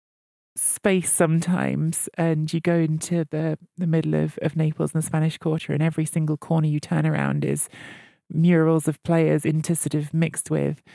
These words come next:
religious murals, and the two, the lines blurred, especially in the case of Maradona, between what's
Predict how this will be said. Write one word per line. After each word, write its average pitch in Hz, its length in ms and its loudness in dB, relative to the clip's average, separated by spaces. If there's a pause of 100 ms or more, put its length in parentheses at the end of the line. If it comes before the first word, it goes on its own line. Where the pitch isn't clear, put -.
(240)
religious 165 500 2
murals, 156 600 2
and 147 380 -2 (300)
the 165 140 -2
two, 165 360 2 (180)
the 175 80 2
lines 170 400 4
blurred, 170 420 4
especially 160 420 0
in 156 40 0
the 165 60 0
case 165 240 -2
of - 40 -16
Maradona, 160 460 2
between 156 340 -2
what's - 320 0